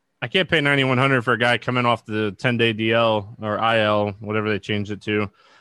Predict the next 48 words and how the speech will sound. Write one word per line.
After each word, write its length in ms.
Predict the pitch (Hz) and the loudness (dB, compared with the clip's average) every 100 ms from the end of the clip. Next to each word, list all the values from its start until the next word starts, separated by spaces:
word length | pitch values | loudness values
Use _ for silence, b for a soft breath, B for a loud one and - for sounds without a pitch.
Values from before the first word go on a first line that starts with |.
| b | b
um, 720 | 127 131 131 131 123 117 104 - _ _ _ - | 2 4 4 4 2 0 -2 -10 _ _ _ -4
and, 220 | 135 135 | 0 0
and 180 | 135 120 | 0 0
feel 180 | 156 135 | 0 2
comfortable 520 | - 143 143 117 113 | 2 0 0 0 0
about 260 | 104 104 101 | 2 2 2
it. 160 | 98 | -2
So, 460 | - 147 139 127 117 _ _ _ _ - | 0 2 4 2 -2 _ _ _ _ -6
th-, 160 | 156 | -4
for 140 | 127 185 | 0 2
me, 380 | 214 233 226 165 | 4 6 4 4
like, 160 | 151 | 2
this 140 | 151 143 | -2 0
is 40 | |
a 160 | 170 143 | 0 2
spot 440 | - 147 147 123 | 4 6 6 4
that 440 | 127 123 120 113 - | 4 6 4 2 -2
I'm 240 | 135 147 | 0 0
just 220 | 143 139 - | 0 -2 0
gonna 200 | 123 104 | -2 0
stay 160 | 117 | 0
away 200 | 113 110 | 0 0
from 240 | 101 104 104 | -2 -4 -2
Walker, 480 | 110 104 107 107 | -2 -2 -2 0
and 200 | 101 98 - | -2 -6 -8
if 140 | 110 | -10
the 100 | 113 | -4
weather 380 | 117 127 123 117 | 0 2 2 2
becomes 360 | 110 113 117 107 | 0 0 -2 -2
a 60 | |
thing 280 | 127 117 107 | 0 0 0
too, 320 | - 117 117 | -2 0 0
you 140 | 117 113 | -2 -4
really 220 | 117 117 | -2 -2
don't 120 | 110 | -4
have 120 | 107 | -6
to 60 | 107 | -4
worry 220 | 110 110 | -2 0
about 280 | 107 110 110 | 2 2 2
it. 160 | 107 - _ _ _ _ _ | -2 -6 _ _ _ _ _
Um, 580 | 127 135 135 135 127 123 - | 0 4 4 2 0 -2 0
any 180 | 180 185 | 2 2
interest 280 | 180 170 | 0 -2
here 100 | 180 | 0
in 80 | 175 | 0
the 80 | 156 | 0
Atlanta 300 | 131 143 120 | 0 0 0
Bats? 640 | 113 131 - - - - | 0 0 -2 -10 -14 -16